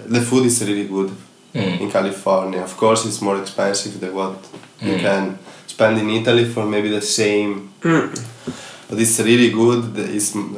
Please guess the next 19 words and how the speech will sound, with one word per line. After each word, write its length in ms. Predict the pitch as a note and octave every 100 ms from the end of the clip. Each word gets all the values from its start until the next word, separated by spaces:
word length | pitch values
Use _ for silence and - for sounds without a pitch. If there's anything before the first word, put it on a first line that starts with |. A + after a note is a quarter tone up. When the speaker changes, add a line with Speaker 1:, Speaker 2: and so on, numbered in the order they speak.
| G#2
Speaker 1:
really 320 | G#2 A2+ G#2+
research 760 | G#2+ G#2 - A2 A#2 A#2+ A#2+ A#2
and, 200 | G#2+ G2+
uh, 500 | G2+ G2 F#2+ F#2+ F2+ F#2 - - - - - -
the, 100 | G2 F#2 F#2 F#2+ G2+
the 40 |
first 440 | - A2+ A#2+ A#2+
matter. 680 | A2+ G#2 G#2 G#2+ A2+ G2+ G2+ - -
I 80 | G#2
mean, 220 | G#2 G2+
the 80 | D#3+
Speaker 3:
Mm. 280 | D#3+ D3 - - - - - - - - -
Good 220 | F3 F#3
vegetables. 640 | C3 C3 - C#3 C3+ C3
Speaker 1:
the 240 | A2+ - A2
vegetables 560 | A2 - - A2+ -
are 80 | A2
Speaker 3:
<laughs> 160 | G3+ F#3
Speaker 1:
amazing. 500 | F#3+ A2+ A2+ A2+ A2